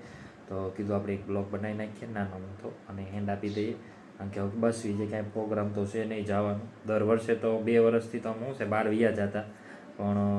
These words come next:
ગયા વર્ષે શું છે બહાર ગયા હતા ને, તો એમાં બ્લોગ જોયો હશે ભોળાદવાળો, તો ત્યારે હંસભાઈને છે ને બહુ તડકો લાગી ગયો હતો અને અત્યારે તડકો એટલો પડે છે, તો ત્યારે એને બહુ તડકો લાગી ગયો હતો ને, એટલે પછી આ વર્ષે અમે જવાનું બંધ રાખ્યું, નકર રમતા જ નથી ધૂળેટી બે વર્ષથી. તો,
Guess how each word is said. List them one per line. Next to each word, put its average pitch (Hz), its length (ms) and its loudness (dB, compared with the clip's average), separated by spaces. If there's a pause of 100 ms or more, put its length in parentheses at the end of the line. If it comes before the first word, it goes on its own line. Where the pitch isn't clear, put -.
(260)
ગયા 113 200 6
વર્ષે 117 300 4
શું 123 180 -4
છે 101 320 0
બહાર 107 280 2
ગયા 120 160 0
હતા 123 200 -2
ને, 92 180 -4 (160)
તો 92 60 -8
એમાં 95 340 -8
બ્લોગ 104 260 0
જોયો 110 240 6
હશે 107 180 -2
ભોળાદવાળો, 101 680 2 (600)
તો 104 120 -6
ત્યારે 110 280 4
હંસભાઈને 110 480 2
છે 120 100 -2
ને 117 60 -2
બહુ 107 240 8
તડકો 101 360 2
લાગી 92 300 0
ગયો 95 140 -4
હતો 101 140 -6
અને 104 100 -2
અત્યારે 104 400 2
તડકો 117 360 6
એટલો 107 300 6
પડે 95 300 -2
છે, 110 180 -6 (520)
તો 110 60 -10
ત્યારે 110 240 2
એને 113 140 0
બહુ 113 180 6
તડકો 123 340 2
લાગી 131 260 2
ગયો 135 180 0
હતો 127 160 -2
ને, 101 120 0
એટલે 104 180 0
પછી 104 260 -4
આ 110 100 4
વર્ષે 113 320 2
અમે 104 220 0
જવાનું 104 680 -2
બંધ 117 240 2
રાખ્યું, 98 500 -4
નકર 104 120 0
રમતા 117 340 2
જ 98 60 -2
નથી 104 220 -2
ધૂળેટી 104 420 -2
બે 104 220 0
વર્ષથી. 98 440 -2
તો, 120 160 -6